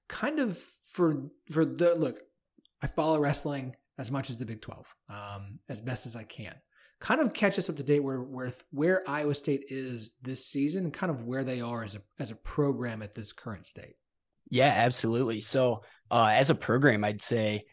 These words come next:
Speaker 2: they are on the upswing for sure, and I, even a little bit ahead of schedule. The twenty tens were really a rough time for Iowa State wrestling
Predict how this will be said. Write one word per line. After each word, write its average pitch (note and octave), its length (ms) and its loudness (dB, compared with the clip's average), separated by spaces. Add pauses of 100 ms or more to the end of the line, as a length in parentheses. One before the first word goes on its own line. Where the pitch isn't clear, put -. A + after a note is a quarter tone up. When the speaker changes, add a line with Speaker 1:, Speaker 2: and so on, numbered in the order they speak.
(120)
Speaker 2:
they A2+ 160 6
are G#2+ 380 4
on C#3+ 160 10
the B2+ 100 10
upswing B2+ 420 2
for G#2 200 -6
sure, B2 520 2
and A2 400 0
I, B2+ 120 2
even D#3 280 8
a C#3 80 8
little C3 180 8
bit B2+ 120 6
ahead A2 320 2
of B2+ 100 4
schedule. C#3 640 6
The A2+ 320 4
twenty D3+ 260 0
tens B2+ 320 0
were G2+ 240 -4
really A2+ 300 2
a G#2+ 80 4
rough G#2 320 4
time A#2 320 -2
for A2+ 260 2
Iowa A#2+ 260 2
State B2 300 4
wrestling A#2 440 6